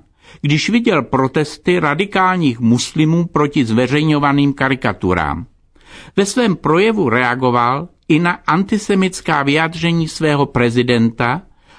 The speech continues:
a auditoriu sdělil, že právě otiskl esej o návštěvě Osvětimi.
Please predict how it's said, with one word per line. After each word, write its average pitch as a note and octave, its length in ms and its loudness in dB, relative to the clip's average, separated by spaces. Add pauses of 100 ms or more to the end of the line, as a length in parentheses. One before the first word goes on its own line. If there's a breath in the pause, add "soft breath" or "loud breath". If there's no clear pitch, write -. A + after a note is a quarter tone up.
a - 260 0
auditoriu D3+ 840 2
sdělil, G2+ 640 2
že C3 180 0
právě F#3+ 480 0
otiskl E3 600 -2
esej E3+ 420 0
o C3+ 100 -2
návštěvě B2+ 600 -2
Osvětimi. A#2+ 680 -2